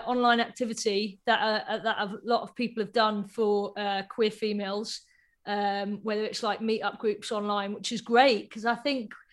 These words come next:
what lockdown has shown is how much, uh, we need people like ourselves, how much we need company, you know, especially if you live alone.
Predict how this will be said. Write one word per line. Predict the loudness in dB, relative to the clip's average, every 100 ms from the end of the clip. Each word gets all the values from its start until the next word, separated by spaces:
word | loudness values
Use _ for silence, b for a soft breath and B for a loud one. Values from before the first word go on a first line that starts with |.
| b 0
what | 2 4
lockdown | 4 2 2 2 2 -2
has | -6 -6 -6
shown | 0 4 4 4 -2 -6
is | -6 -6
how | 2 2
much, | 4 0 -2 -6 -6 b b b _ -2
uh, | 0 2
we | 2 4
need | 4 4 -2 -4
people | -4 0 2
like | 2 2
ourselves, | -4 4 6 6 4 2
how | 2
much | 2 -4
we | -4
need | -4 -4
company, | -2 -2 0 -2 -2
you | -4
know, | -4 -2
especially | 0 0 0 0
if | -2 -2
you | 2
live | 2
alone. | 4 4 4 0